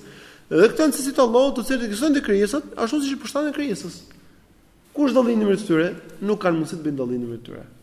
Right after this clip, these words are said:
Kështu që, domethënë, normalisht ose do i pan-, do t'i pranojnë të gjitha, ose do t'i mohojnë të gjitha.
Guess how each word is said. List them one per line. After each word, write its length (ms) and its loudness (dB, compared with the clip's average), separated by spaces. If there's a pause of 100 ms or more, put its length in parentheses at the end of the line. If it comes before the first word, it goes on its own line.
Kështu 200 -14
që, 100 -6
domethënë, 320 -2
normalisht 480 -2
ose 240 2
do 80 -4
i 100 -2
pan-, 160 0
do 120 -2
t'i 120 0
pranojnë 300 -2
të 80 -12
gjitha, 220 -6 (100)
ose 220 0
do 80 -4
t'i 100 -2
mohojnë 260 -6
të 120 -12
gjitha. 220 -16